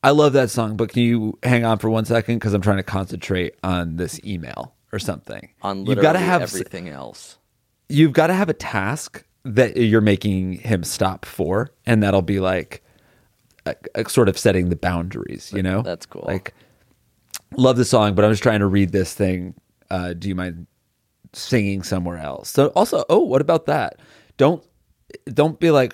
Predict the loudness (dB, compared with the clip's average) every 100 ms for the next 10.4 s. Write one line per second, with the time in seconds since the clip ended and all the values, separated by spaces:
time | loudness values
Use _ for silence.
0 | -10 -16 0 2 4 2 0 -2 -4 -4
1 | -2 -2 -4 -10 -18 _ _ 0 0 2
2 | 2 2 -2 -6 -18 _ -2 2 2 2
3 | 0 2 4 4 2 0 2 2 0 -4
4 | -2 -2 0 0 -2 -8 -16 _ _ _
5 | _ -10 -2 0 2 0 0 0 0 -4
6 | -8 -18 _ _ _ _ 2 2 0 0
7 | 2 2 -2 -6 -4 -4 -4 -2 0 2
8 | 2 4 4 2 -2 -4 -4 -8 _ _
9 | -8 -4 -4 -4 0 0 -2 -6 -4 -4
10 | -2 -2 -2 -4